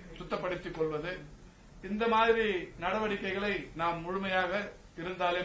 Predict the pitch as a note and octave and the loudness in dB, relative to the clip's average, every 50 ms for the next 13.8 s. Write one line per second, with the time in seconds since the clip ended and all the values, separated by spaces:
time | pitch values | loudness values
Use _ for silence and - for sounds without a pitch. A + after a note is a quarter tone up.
0 | F3+ - E3+ F3 F3+ F3 F3 G3 G#3 - - - - - - - - - - E3+ | -2 -2 0 2 2 2 2 0 -2 -6 -12 -18 -20 -20 -20 -20 -20 -12 -4 -2
1 | F3 F#3+ G3 F3+ F3 F3 F3 F3 E3+ D#3+ C#3 C3 - - D3+ D3+ - D3+ - F#3 | 2 2 4 4 2 2 2 0 0 -2 -4 -8 -8 -8 -6 -4 -2 -2 -2 0
2 | E3+ E3+ F3 E3+ E3 E3 F3 E3 D3+ D3+ F3+ - - F3+ E3+ D#3 D#3 D#3 D#3+ F3+ | 2 2 2 2 0 -2 -2 -2 -2 -2 -2 -4 -4 -2 -2 0 0 -2 -2 -4
3 | G3+ G#3 - - - - - - - - - - - D#3 G3 F#3+ - G#3 F#3+ G3 | -4 -4 -6 -10 -16 -20 -20 -20 -20 -20 -8 -4 -2 -2 0 0 0 -2 -2 -2
4 | F#3+ F3 F3 F3 - F3+ E3+ F3+ G3+ G#3+ G#3+ - - - F#3 G3 G#3+ A3+ A3+ A3 | 0 0 -2 0 0 0 0 0 0 0 -2 -6 -8 -8 -2 2 2 2 4 2
5 | G#3+ F#3+ F3+ F#3 F#3+ F#3 - - E3 - F3 D#3+ E3+ E3+ E3 - D#3+ D#3+ D#3+ F3 | 0 0 0 -2 -2 -4 -6 -8 -6 -6 -4 -4 -4 -6 -6 -4 0 0 0 2
6 | G#3+ A#3 C4+ - - - - - - - - - E3 E3+ G3 G3 F#3 F#3+ G3+ G#3+ | 0 -2 -4 -8 -14 -20 -20 -20 -18 -18 -8 0 2 2 4 2 0 0 0 2
7 | G#3+ G3+ F3 F#3+ G3+ G3+ G3 G3 G3 F3 E3+ E3+ F3+ C#3+ C#3+ - - - - E3+ | 2 2 2 2 0 0 0 0 -2 -6 -6 -4 -2 -2 -2 -2 -2 -4 -6 -6
8 | F3+ F3 G3 G#3+ G#3 - - - - - - - - - - - D#3 E3+ F#3+ G3+ | -4 -2 -2 -2 -4 -6 -10 -16 -18 -18 -20 -20 -18 -16 -8 0 0 2 2 2
9 | G#3 G#3 G#3 G#3 G#3 G3+ F#3+ F#3 F3+ - - - - - - - F3+ F#3+ G3+ G#3+ | 2 4 4 4 4 4 4 2 0 -2 -6 -12 -16 -14 -6 0 4 6 8 8
10 | A3 A3+ A3+ A#3 A#3 - - D#3+ E3 F#3 F#3+ F#3 F#3 F3+ F3 F3 F#3+ G3+ G3+ G#3 | 8 8 6 6 2 -2 -4 -2 -2 0 0 0 0 0 0 0 2 2 2 2
11 | G#3+ A3 A3 - - - - - - - - - - - - E3 D#3+ E3+ F#3 G#3 | 0 -2 -4 -8 -14 -20 -20 -20 -20 -20 -20 -20 -20 -14 -8 0 2 4 4 4
12 | G#3+ A3 G3+ G3 F#3 F3 E3+ D3 - E3+ F3+ G3 G3 F#3+ F3+ F3+ G3 G3 G3 - | 4 4 6 6 4 4 2 0 -2 -2 -2 0 0 0 0 0 0 -2 -2 0
13 | G3 F#3+ F#3+ F#3+ F#3+ G3+ G3 - - F3+ F3 F3 F3 - F#3+ | 0 0 0 0 0 -4 -4 -4 0 2 2 2 2 0 -2